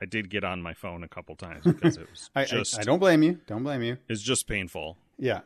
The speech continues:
Speaker 2: it's, it's,
Speaker 1: Almost,
Speaker 2: w-,
Speaker 1: almost
Speaker 2: people
Speaker 1: all the
Speaker 2: have
Speaker 1: way
Speaker 2: said
Speaker 1: through.
Speaker 2: that it's bad and it's always held up as bad. That's one of the reasons we watched it, wanted to see, 'cause, you know,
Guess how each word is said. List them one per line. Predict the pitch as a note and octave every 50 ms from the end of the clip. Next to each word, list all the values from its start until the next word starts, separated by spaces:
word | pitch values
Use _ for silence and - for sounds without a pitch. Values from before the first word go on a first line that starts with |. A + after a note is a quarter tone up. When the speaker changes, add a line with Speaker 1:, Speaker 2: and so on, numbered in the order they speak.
| _ -
Speaker 2:
it's, | - C#3+ D#3+ D3+ - - _ -
it's, | C3+ D3 C#3+ F2+
Speaker 1:
Almost, | F2+ - - - -
Speaker 2:
w-, | - C3+ C#3+
Speaker 1:
almost | F#3 F3+ -
Speaker 2:
people | E3+ F3 G3 G3+
Speaker 1:
all |
the | G3
Speaker 2:
have | F#3+ F3
Speaker 1:
way | - -
Speaker 2:
said | - E3+ D#3 D3+
Speaker 1:
through. | C#3+
Speaker 2:
that | D3+ C#3+
it's | D3 D3 -
bad | - C#3 C3 C3 C3 C3+ B2+ B2
and | A2+ A2
it's | A#2 B2 A2 G#2 -
always | B2+ B2 C3 C#3 -
held | - - C#3 C3 B2+
up | C3 B2+
as | B2 A2
bad. | B2 A#2+ B2+
That's | E3 F#3 -
one | A3+ A3
of | F#3
the | D#3
reasons | C#3+ C3 A#2 A2 G#2+
we | A#2+ A2
watched | A2 A2+ G#2+ G#2 - -
it, | A#2+ G#2+
wanted | A2 A2 G#2 G2+
to | G2
see, | - - G#2+ F#2
'cause, | - - G2 -
you | - G#2+
know, | G#2 F#2 F#2